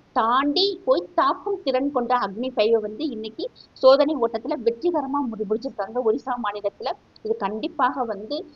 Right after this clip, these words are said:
நம்முடைய ஏ பி ஜே அப்துல் கலா-, கலாம் ஐயா அவர்களுக்கு தான் இந்த கிரெடிட் எல்லாமே போய் சேரும்.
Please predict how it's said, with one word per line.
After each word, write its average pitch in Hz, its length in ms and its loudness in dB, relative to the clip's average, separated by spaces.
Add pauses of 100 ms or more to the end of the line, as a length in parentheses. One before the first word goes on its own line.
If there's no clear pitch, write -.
(160)
நம்முடைய 220 420 4
ஏ 233 40 8
பி 226 160 -4
ஜே 202 140 0
அப்துல் 185 300 0
கலா-, 190 380 0
கலாம் 196 240 0
ஐயா 196 260 -2
அவர்களுக்கு 214 480 -2
தான் 427 160 4
இந்த 240 200 -2
கிரெடிட் 214 360 0
எல்லாமே 208 500 -2
போய் 196 140 -6
சேரும். 208 380 -4